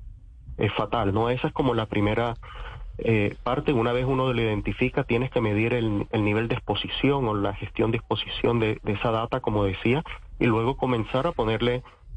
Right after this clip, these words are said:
algunas capas de protección. Eh, pero de nuevo, siempre con la filosofía de poder identificar los activos, poder gestionar la exposición y poder,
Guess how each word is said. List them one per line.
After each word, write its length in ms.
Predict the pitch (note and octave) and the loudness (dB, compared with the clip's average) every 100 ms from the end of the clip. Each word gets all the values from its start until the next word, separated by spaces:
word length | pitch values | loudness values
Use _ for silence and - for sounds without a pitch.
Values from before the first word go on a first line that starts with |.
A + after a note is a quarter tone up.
| - | -4
algunas 380 | A#2 G#2+ A2+ A#2 | 0 2 2 0
capas 280 | A#2 B2 A2+ | -2 0 0
de 80 | G#2 | 0
protección. 640 | G#2+ G2+ - - C3 F#2 - - - - - | 0 -2 -2 0 0 -2 -14 -16 -16 -16 -10
Eh, 400 | - A2+ G#2+ G2+ F#2+ - | 0 2 4 2 0 -2
pero 180 | A2 G#2+ | 0 2
de 100 | G#2 | 2
nuevo, 380 | G#2+ C#3+ G2+ - - - | 2 2 -2 -4 -12 0
siempre 240 | A2 G#2 | 0 2
con 140 | C3 C3+ | 2 0
la 80 | B2+ | 0
filosofía 560 | B2 A#2 A2 - A#2+ | 0 0 -2 0 2
de 100 | G#2 | 0
poder 300 | - G2+ G2+ | 0 0 2
identificar 560 | A#2+ B2 - B2 B2+ C3 | 2 0 -2 0 0 2
los 100 | C3 | 0
activos, 560 | A#2 - C3 C#3 D3 - - - - - | 0 2 2 2 -2 -10 -16 -18 -20 -4
poder 300 | - G#2 G2+ | 0 2 2
gestionar 440 | A#2+ A#2+ A#2+ A2 A#2 | 0 0 0 2 0
la 60 | |
exposición 600 | A#2+ A#2+ A2 G#2+ A#2+ C#3 D3+ - - - - - | 0 -2 -2 0 2 2 -4 -12 -12 -10 -10 0
y 140 | C3 | 0
poder, 480 | - B2+ A2 A#2 | 2 2 4 2